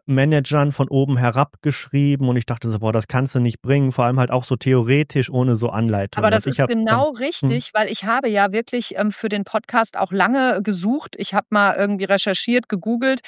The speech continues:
Speaker 2: wie ich denn wirklich auch mal so 'n, so 'n Wissenschafts-, wissenschaftlicheren Ansatz, äh, in das ganze Thema reinkriege und, ähm, gibt es denn so den Zeitexperten?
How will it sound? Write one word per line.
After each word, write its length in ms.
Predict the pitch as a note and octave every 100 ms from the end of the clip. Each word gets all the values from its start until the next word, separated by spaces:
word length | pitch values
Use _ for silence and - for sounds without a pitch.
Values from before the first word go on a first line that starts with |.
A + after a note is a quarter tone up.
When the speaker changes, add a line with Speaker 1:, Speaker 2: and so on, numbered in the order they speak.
| - -
Speaker 2:
wie 260 | F#3 F#3 A#3
ich 160 | A#3 -
denn 240 | G#3+ G3+
wirklich 360 | A3 B3 A#3+ -
auch 120 | G3+
mal 220 | A3 G#3
so 120 | G3
'n, 160 | G3 G3
so 120 | G3
'n 280 | F#3+ F#3 -
Wissenschafts-, 840 | - A#3 A#3 - G3+ - - - - -
wissenschaftlicheren 1040 | G3 A#3 - B3 A#3+ - A3+ A3+ A3 G#3+
Ansatz, 640 | - G#3 B3 A#3+ A#3 - -
äh, 220 | G3+ G#3
in 80 | G#3+
das 160 | G#3+ -
ganze 260 | G#3 A#3
Thema 300 | - A3+ A3
reinkriege 720 | G3+ G3 A3+ - A#3 G#3+ A3
und, 300 | F#3+ G3+ F#3+ -
ähm, 220 | G3 F#3
gibt 200 | A#3+ -
es 120 | A3+
denn 180 | G#3+ G#3
so 120 | G3+
den 280 | E3+ G#3 A#3
Zeitexperten? 1000 | - - G#3+ C4+ B3 - - A#3 A#3+ B3+